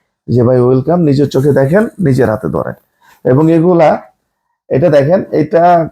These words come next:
খুবই ইউনিক এবং কোয়ালিটি কাজ করা, মাত্র ছয়শো পঞ্চাশ টাকা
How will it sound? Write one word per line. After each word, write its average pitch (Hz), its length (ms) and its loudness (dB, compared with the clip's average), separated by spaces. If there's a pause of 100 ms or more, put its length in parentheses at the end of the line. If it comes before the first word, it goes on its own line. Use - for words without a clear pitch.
খুবই 180 380 0
ইউনিক 208 360 0
এবং 196 360 0 (480)
কোয়ালিটি 208 540 2
কাজ 185 260 0 (220)
করা, 92 380 -4 (400)
মাত্র 147 260 0
ছয়শো 156 320 0
পঞ্চাশ 151 340 -2
টাকা 170 360 -2